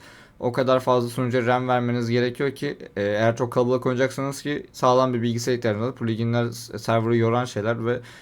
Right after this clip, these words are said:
bazen, e, lag girmesine sebebiyet verebiliyor. Örneğin sunucumuz şu an açıldı. E, şu an az önce indirdiğimiz, e, sunucu bir tane hızlı ağaç kesme pluginiydi. Şimdi size onu örnek olarak göstereceğim.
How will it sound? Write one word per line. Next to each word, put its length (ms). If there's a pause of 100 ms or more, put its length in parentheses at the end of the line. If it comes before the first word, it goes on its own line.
(240)
bazen, 440 (120)
e, 560 (200)
lag 260
girmesine 360
sebebiyet 480
verebiliyor. 500
Örneğin 320
sunucumuz 380
şu 140
an 80
açıldı. 400 (480)
E, 220
şu 160
an 260
az 120
önce 140
indirdiğimiz, 400 (380)
e, 220
sunucu 440
bir 100
tane 460 (580)
hızlı 320
ağaç 220
kesme 340 (380)
pluginiydi. 540
Şimdi 220
size 160
onu 140
örnek 280
olarak 240
göstereceğim. 460